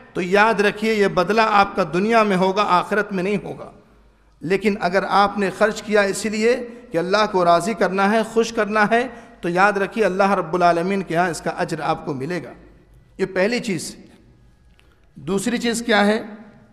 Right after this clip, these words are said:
हम जब किसी से मिलने जाए ना, मुलाकात करने, तो आज हम लोग क्या करते हैं, मोबाइल फ़ोन होने के बावजूद भी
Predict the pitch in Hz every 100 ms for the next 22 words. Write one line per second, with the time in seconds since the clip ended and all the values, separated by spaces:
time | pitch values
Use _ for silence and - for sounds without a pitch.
0 | - - - - _ _ _ _ - 202
1 | 202 233 226 226 240 240 214 202 214 233
2 | 214 220 285 269 202 202 208 214 220 208
3 | 226 190 - - - - _ _ _ -
4 | 147 185 196 190 202 233 233 208 208 208
5 | 226 202 185 208 226 220 220 202 202 208
6 | 208 180 180 185 202 208 160